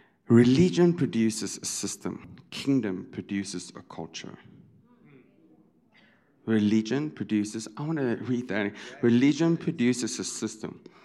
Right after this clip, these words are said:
kingdom produces a culture." What does that culture look like? Love, peace,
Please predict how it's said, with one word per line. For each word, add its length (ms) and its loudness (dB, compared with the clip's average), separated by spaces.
kingdom 540 4
produces 720 0
a 60 -14
culture." 540 -10
What 220 -4
does 200 -6
that 280 -8
culture 480 -10
look 320 -10
like? 260 -16
Love, 400 -6
peace, 680 -12